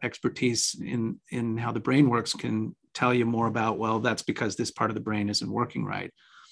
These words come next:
But I think that's less important than just, you know, encouraging each other to be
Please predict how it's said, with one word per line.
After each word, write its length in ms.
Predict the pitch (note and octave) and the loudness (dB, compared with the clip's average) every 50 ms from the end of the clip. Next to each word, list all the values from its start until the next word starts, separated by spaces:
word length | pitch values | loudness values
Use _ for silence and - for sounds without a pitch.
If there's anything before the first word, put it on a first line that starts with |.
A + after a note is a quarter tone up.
| _ _ - | _ _ 6
But 80 | E3 | 8
I 60 | E3 E3 | 8 10
think 200 | F#3 F#3+ E3 - | 10 8 8 8
that's 240 | D#3 D#3+ D#3 - | 6 4 4 2
less 240 | B2+ B2 C3+ C3+ - | 2 2 4 4 2
important 560 | - C3+ B2+ - D3 C3+ C3+ C#3+ C#3 C3+ B2 | 0 0 2 2 2 2 2 2 -2 -2 -2
than 200 | - - A2+ A2 | -2 0 0 2
just, 340 | G#2 B2 B2 - - - - - _ _ _ _ _ _ _ - | 2 2 2 2 0 -4 -10 -14 _ _ _ _ _ _ _ -4
you 100 | E3 B2 | -2 0
know, 360 | A#2+ A#2+ A2+ A2 C#3+ - - _ - - | 0 0 0 -2 -4 -4 -8 _ -6 -2
encouraging 500 | D#3 C3+ B2+ - E3 D#3 D3 B2+ C3+ C#3 | -2 0 2 6 6 6 8 8 6 6
each 180 | C3 B2 - C3 | 6 6 4 4
other 200 | B2+ A#2+ B2 G#2+ | 2 2 2 0
to 100 | A#2+ A2+ | -2 -2
be 420 | A2 A#2+ A#2 A2 A2 A#2+ - - | -2 0 0 2 0 0 -4 -8